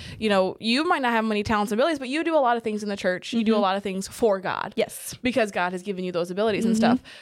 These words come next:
Speaker 1: But had God not given you those abilities, you, you would kind of be a nobody.
Speaker 2: I'm a, I would be boring.
Speaker 1: So,
Speaker 2: I'd be straight
Speaker 1: but,
Speaker 2: up
Speaker 1: like,
Speaker 2: boring.
Speaker 1: but you, you, you stay humble and you know that that's from God, and you
Speaker 2: Yeah.
Speaker 1: don't start to think you're someone else or something else.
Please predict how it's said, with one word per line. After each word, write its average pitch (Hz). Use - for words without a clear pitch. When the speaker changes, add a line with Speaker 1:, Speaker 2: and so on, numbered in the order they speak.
Speaker 1:
But 226
had 226
God 208
not 208
given 277
you 330
those 247
abilities, 190
you, 190
you 262
would 370
kind 403
of -
be 208
a 165
nobody. -
Speaker 2:
I'm 320
a, 202
I 269
would 220
be 196
boring. 208
Speaker 1:
So, 277
Speaker 2:
I'd 262
be 247
straight 226
Speaker 1:
but, 311
Speaker 2:
up 320
Speaker 1:
like, 330
Speaker 2:
boring. 185
Speaker 1:
but 302
you, 311
you, 285
you 262
stay 285
humble 214
and 202
you 226
know 196
that 175
that's 165
from 185
God, 165
and 196
you 214
Speaker 2:
Yeah. 214
Speaker 1:
don't 214
start 196
to 196
think 202
you're 190
someone 180
else 196
or 190
something 208
else. 180